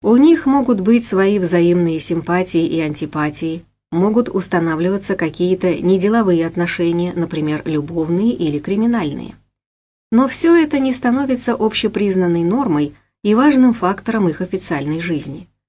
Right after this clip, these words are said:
Тут не устанавливаются более или менее длительные и тесные отношения между сотрудниками. В деловых клеточках западнизма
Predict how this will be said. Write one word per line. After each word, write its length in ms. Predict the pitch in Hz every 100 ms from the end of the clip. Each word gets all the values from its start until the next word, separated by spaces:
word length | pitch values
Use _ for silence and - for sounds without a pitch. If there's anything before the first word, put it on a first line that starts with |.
| _ _
Тут 300 | - 226 220
не 140 | 196 202
устанавливаются 920 | 196 202 196 226 185 156 147 147 156
более 420 | 147 170 202 165 156
или 180 | 151
менее 380 | 151 165 185 151
длительные 640 | 147 156 170 247 233 226 196
и 40 |
тесные 400 | 226 247 233 190
отношения 640 | 180 - - 170 185 180
между 320 | 156 143 143
сотрудниками. 840 | 147 156 - 139 131 139 147 123 180 _ _ _ _ _ _ _
В 120 | 170
деловых 420 | 190 208 226 240
клеточках 540 | 208 226 226 - 202 180
западнизма 760 | 185 185 180 247 190 151 143